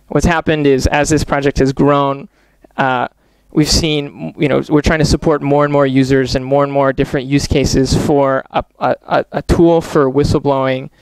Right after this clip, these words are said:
and a tool for taking information, uh, from sources who wanna stay anonymous and, uh, keeping them anonymous for as long as possible so we can process that data safely. Um, so it's interesting. So,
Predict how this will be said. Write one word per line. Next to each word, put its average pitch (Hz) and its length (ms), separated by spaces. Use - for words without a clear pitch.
and 143 100
a - 20
tool 147 320
for 143 160
taking 156 520
information, 139 840
uh, 123 260
from 151 320
sources 170 460
who 165 80
wanna 151 240
stay 147 280
anonymous 131 720
and, 135 420
uh, - 280
keeping 196 280
them 165 140
anonymous 143 420
for 147 100
as 131 100
long 135 120
as 131 120
possible 131 500
so - 140
we 135 100
can - 140
process 139 400
that 131 160
data 131 240
safely. 135 500
Um, 143 240
so 170 120
it's 156 100
interesting. 147 540
So, 156 340